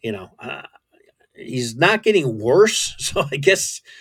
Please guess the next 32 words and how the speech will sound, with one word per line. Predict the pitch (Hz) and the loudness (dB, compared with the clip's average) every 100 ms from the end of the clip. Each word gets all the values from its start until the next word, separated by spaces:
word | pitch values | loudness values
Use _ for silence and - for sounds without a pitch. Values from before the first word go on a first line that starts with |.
| - | -20
from | - 135 | -8 0
that | 170 | 0
perspective, | 175 147 180 170 180 170 151 | 0 0 2 2 2 2 0
he, | 139 135 135 | -6 -6 -6
he's | 127 120 113 | -4 -4 -4
not | 139 143 - | -4 -6 -6
calling | 147 143 139 | -4 -2 0
as | 127 | -2
bad | 104 120 123 | -4 -2 0
a | 127 | 0
game | 117 127 | -2 -4
as | 117 | -4
he | 117 | -2
was | 120 113 | -2 -2
earlier | 107 117 143 | -2 -2 -2
in | 147 | -2
the | 151 | -4
season, | - 160 156 156 | -4 -4 -4 -6
but | 135 | -6
he's | 139 | -6
still | - 214 | -4 -2
making | 156 123 107 | -2 -6 -8
some, | - 98 98 _ _ _ _ _ | -12 -14 -18 _ _ _ _ _
one | 180 | 4
of | 220 | 4
the | 160 | 4
drives | 139 123 113 | 0 0 -2
he | 131 | -4
made, | 117 110 107 | -6 -8 -6
two | - 208 | -6 -4
back-to-back | 175 143 135 135 117 110 104 | 0 0 0 -4 -4 -4 -6
calls. | - 95 90 - - | -16 -14 -14 -16 -18